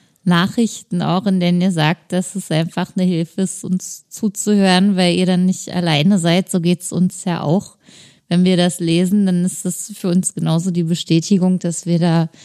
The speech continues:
eben nicht alleine sind, äh, auch nicht nur zu zweit, <laughs> sondern dass es einfach noch mehr Leute gibt oder ganz, ganz viele,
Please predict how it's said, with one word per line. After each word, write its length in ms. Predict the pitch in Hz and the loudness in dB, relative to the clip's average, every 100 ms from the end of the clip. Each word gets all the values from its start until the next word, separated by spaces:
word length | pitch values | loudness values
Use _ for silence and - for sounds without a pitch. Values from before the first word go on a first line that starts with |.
| - - _ | -20 -20 _
eben 180 | 185 185 | 2 4
nicht 260 | 190 190 - | 4 4 2
alleine 520 | 202 180 151 170 208 | 2 2 4 4 4
sind, 500 | 170 196 208 - - | 4 4 2 -2 -4
äh, 300 | 190 175 180 - _ - - _ - | 0 2 0 -4 _ -20 -20 _ -2
auch 160 | 175 | 2
nicht 180 | 196 190 | 4 4
nur 140 | 190 185 | 2 2
zu 160 | 202 | -2
zweit, 480 | - - 151 160 208 | -4 -4 0 0 0
<laughs> 0 | |
sondern 460 | - - 262 - - - - - - - | -2 0 0 0 -4 -6 -20 -16 -12 0
dass 360 | 196 160 - 208 | 2 2 0 0
es 180 | 160 | 0
einfach 460 | 170 170 165 170 - | 0 0 0 -2 -2
noch 240 | 160 160 | -2 -2
mehr 220 | 160 151 156 | -2 0 2
Leute 340 | 151 156 170 | 0 0 -2
gibt 260 | 165 160 160 | -2 -2 -2
oder 220 | 180 165 | -2 0
ganz, 220 | 165 170 | -2 -4
ganz 300 | 175 165 - | -6 -6 -6
viele, 380 | - 196 208 | -2 2 2